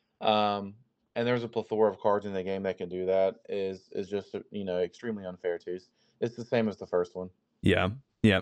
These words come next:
Speaker 2: I think that's all needs to be said about that one, and I don't think
Speaker 1: Yes.
Speaker 2: that card's coming back anytime soon either.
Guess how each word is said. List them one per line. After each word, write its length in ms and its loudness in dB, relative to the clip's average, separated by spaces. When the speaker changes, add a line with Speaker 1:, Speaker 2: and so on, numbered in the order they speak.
Speaker 2:
I 80 6
think 160 4
that's 160 4
all 120 6
needs 220 4
to 40 2
be 80 8
said 220 4
about 180 4
that 220 2
one, 200 2
and 240 2
I 80 4
don't 200 2
think 180 2
Speaker 1:
Yes. 80 4
Speaker 2:
that 80 -4
card's 300 0
coming 260 2
back 320 2
anytime 420 0
soon 260 2
either. 460 4